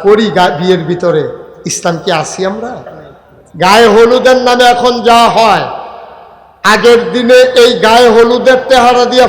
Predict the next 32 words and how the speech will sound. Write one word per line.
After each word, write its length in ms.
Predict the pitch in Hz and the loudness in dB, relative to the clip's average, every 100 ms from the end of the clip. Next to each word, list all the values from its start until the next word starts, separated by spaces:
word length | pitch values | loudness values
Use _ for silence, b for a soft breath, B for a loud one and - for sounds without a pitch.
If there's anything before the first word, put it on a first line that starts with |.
| 247 | 0
পঞ্চাশটা 560 | 247 262 262 - 247 | -2 0 -2 -2 -2
বেড়ারে 340 | 240 240 247 226 | 0 0 2 2
বিয়া 280 | 220 220 214 | 2 2 2
করান 340 | 214 202 190 | 2 2 0
গেল, 320 | 170 160 - - | 0 0 -4 -4
ঠিক 200 | 294 - | -4 0
কিনা 220 | 247 196 | 2 2
কর? 180 | - - 381 349 320 320 311 - - - - - - - 160 | 2 4 4 4 6 4 4 2 0 0 -2 -4 -8 -6 0
গায়ে 260 | 185 202 | 2 4
হলুদে 340 | 202 214 214 214 | 4 4 2 2
দাউদ 380 | 180 208 208 143 | 2 2 2 0
কান্দিতে 380 | 208 196 208 208 | 0 -2 -2 -2
আছে 220 | 196 214 | -2 -2
না 140 | 185 | -2
শুননা, 440 | 196 214 202 180 165 - - - - 190 | -4 -8 -4 -4 -6 -12 -20 -20 -14 -2
ডাহাত 360 | 180 196 190 - | 0 2 0 0
টানছে 360 | 202 190 208 | 0 0 -2
গাউন্না, 640 | 190 185 185 185 180 160 139 - - - - - | 0 2 2 0 -2 -2 -6 -16 -20 -20 -20 -4
তারপরে 560 | 196 196 175 196 185 175 - - - | 0 2 2 4 2 2 -4 -12 -4
এই 120 | 190 | -4
ডেক 320 | 160 185 180 | 0 -2 -2
সেট 300 | - 196 190 | -4 -4 -2
লাগাইয়া, 380 | 190 185 185 185 | -4 -2 0 -2
মাইক 300 | 165 175 180 - | -2 -2 -4 -4
লাগাইয়া, 500 | 185 180 185 180 165 - - - - - | -2 0 0 0 -2 -4 -14 -20 -14 -2
পুরাটা 360 | 208 208 190 | 0 2 0
গ্রামে 420 | 160 170 190 196 | -2 0 0 -2
মনে 220 | 185 190 190 | -2 -2 -2
হয় 80 | |
ভূমিকম্প 640 | 180 170 170 170 185 185 208 | -2 -6 -8 -6 -6 -6 -8
চলতে 400 | 196 185 - 202 | -8 -10 -8 -8
আছে, 280 | 180 - | -8 -14